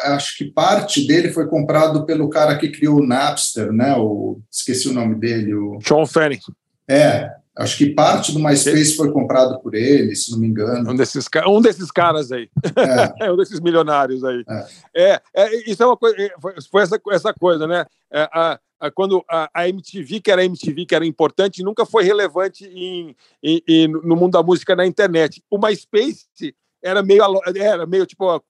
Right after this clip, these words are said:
Speaker 2: o que a M T V deveria ter sido, teoricamente, e no final, hoje você não, hoje você não tem, assim, um, um, um, o, a, o, o, o, onde os jovens se encontram pra consumir música é o TikTok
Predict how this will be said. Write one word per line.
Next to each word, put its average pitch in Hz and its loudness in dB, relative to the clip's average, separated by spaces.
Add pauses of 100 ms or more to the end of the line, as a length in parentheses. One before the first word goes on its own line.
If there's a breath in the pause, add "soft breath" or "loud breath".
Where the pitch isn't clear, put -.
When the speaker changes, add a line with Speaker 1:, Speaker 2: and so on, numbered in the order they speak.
(140)
Speaker 2:
o 156 -14
que 202 -4
a 196 0
M 202 -8
T 160 -14
V 190 -6
deveria 180 2
ter 175 -2
sido, 180 -4
teoricamente, 165 -4
e 226 -10
no 220 -6
final, 208 0 (280 soft breath)
hoje 226 2
você 254 0
não, 269 -6 (140)
hoje 254 -4
você 302 -4
não 302 -6
tem, 262 2
assim, 175 0
um, 170 -2
um, 175 -2
um, 151 -2 (240 soft breath)
o, 151 6
a, 165 0
o, 170 2 (100)
o, 160 -4
o, 151 -10 (160)
onde 240 2
os 208 2
jovens 165 -2
se 175 -14
encontram 147 -2
pra 139 -2
consumir 151 -6
música 135 2 (440 soft breath)
é 165 2
o 175 2
TikTok 180 -2